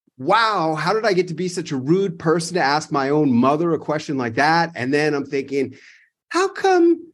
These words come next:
Mama ain't answering the question?" And then she goes, "He's not your real father. Your real father was a doctor at the fertility clinic we went to for six years trying to have you. And I think you look just like that guy."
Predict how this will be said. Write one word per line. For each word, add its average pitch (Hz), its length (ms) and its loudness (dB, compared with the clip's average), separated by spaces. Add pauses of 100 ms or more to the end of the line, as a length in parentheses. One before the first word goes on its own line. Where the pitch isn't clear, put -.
(140)
Mama 302 580 2 (220)
ain't 277 340 0
answering 269 560 2
the 262 60 0
question?" 262 760 0
And 156 120 2
then 185 140 4
she 180 160 -8
goes, 165 400 -2 (280)
"He's 143 200 -6
not 147 180 0
your 131 100 -2
real 127 240 0
father. 117 360 -2
Your 110 120 2
real 131 240 2
father 127 280 -2
was 110 160 0
a 107 80 0
doctor 131 440 0
at 110 80 0
the 117 60 -2
fertility 131 500 0
clinic 117 320 0
we 120 80 0
went 117 200 0
to 120 80 -6
for 113 120 -6
six 135 340 -2
years 127 300 2
trying 120 240 -4
to 123 60 -2
have 117 200 0
you. 135 220 2
And 117 100 -2
I 113 140 -2 (580)
think 165 240 0
you 139 60 0
look 156 280 0
just 165 240 -2
like 160 200 0
that 131 240 -2
guy." 147 480 -2